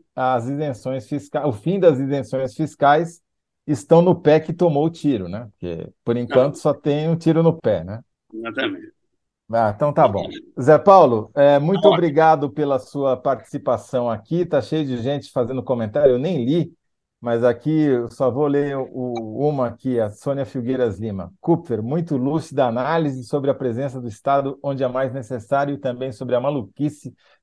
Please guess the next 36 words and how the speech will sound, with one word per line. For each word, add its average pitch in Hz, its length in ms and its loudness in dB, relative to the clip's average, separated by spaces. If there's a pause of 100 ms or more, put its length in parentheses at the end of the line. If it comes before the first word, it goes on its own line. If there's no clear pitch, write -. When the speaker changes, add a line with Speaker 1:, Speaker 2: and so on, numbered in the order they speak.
Speaker 1:
da 127 80 2
distribuição 123 580 -4
da 113 120 0
carga 113 280 0
tributária." 104 600 -6 (1120)
Valeu, 143 320 8
Zé 143 140 6
Paulo, 143 260 6
um 139 40 6
abração. 139 520 2 (1200)
Speaker 2:
Tchau, 160 140 -2
tchau, 156 140 -4
um 143 80 -2
abraço 156 320 -2
a 151 40 2
vocês 139 340 -6
todos. 165 520 -2 (420)
Contem 175 320 0
comigo, 131 520 0
é 110 120 -2
sempre - 360 -6
legal 151 600 0 (760)
pensar - 380 0
junto 160 320 2
com 165 120 -2
vocês 165 580 -4
e 202 160 -4
Speaker 1:
Uhum. 139 100 -10
Speaker 2:
ter 165 400 4 (280)
um 185 240 4 (100)
editor 170 600 2
que - 440 -2 (100)
faz 170 240 -4
o 180 80 -2
título, 107 520 -10
né? 117 200 -8